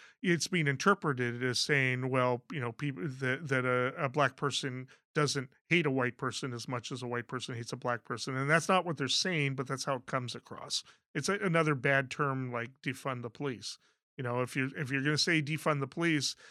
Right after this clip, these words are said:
and you don't really mean defund the police, and that right out the gate, you've gotta explain that, you know, defund doesn't really mean defund, it's, uh,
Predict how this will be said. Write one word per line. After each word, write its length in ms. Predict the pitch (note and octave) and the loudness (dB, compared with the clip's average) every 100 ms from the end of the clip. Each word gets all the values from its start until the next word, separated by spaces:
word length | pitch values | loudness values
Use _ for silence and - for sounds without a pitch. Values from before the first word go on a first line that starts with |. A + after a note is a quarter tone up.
| - _ | -20 _
and 120 | D3+ C3+ | -4 2
you 60 | |
don't 160 | C#3 E3 | 2 2
really 220 | D3+ D3+ | 0 0
mean 280 | C#3 D3+ D3 | 2 0 0
defund 420 | D3 C3 D3 C#3 | -2 -2 -2 -2
the 80 | B2 | -4
police, 460 | - E3+ D#3 B2+ | -2 0 0 -2
and 140 | C3+ A#2+ | -2 -4
that 80 | B2+ | -2
right 280 | C#3 C#3+ | 2 4
out 240 | C#3 C3+ B2+ | 4 2 0
the 100 | B2+ | -8
gate, 400 | B2+ C#3+ E3 - | 0 2 2 -2
you've 120 | A#2+ | -4
gotta 240 | - B2 | -2 0
explain 680 | A#2+ - - D3 C#3+ C3+ B2+ A#2+ | 0 -2 -2 0 0 0 -4 -4
that, 160 | F3+ C3+ _ _ | -4 -4 _ _
you 80 | C#3 | -6
know, 160 | B2 B2 | -4 -4
defund 520 | C3 C#3 D#3 C#3+ C#3 | -6 -4 -2 0 0
doesn't 300 | C#3 C3+ C3+ | -2 -4 -4
really 240 | D3 D#3+ | -2 -2
mean 260 | C3 C3 B2+ | -2 -2 -4
defund, 600 | B2+ A#2 - G3+ D3 C3+ - - _ _ _ _ | -6 -6 -2 2 2 -2 -8 -20 _ _ _ _
it's, 200 | - | -6
uh, 40 | - | -4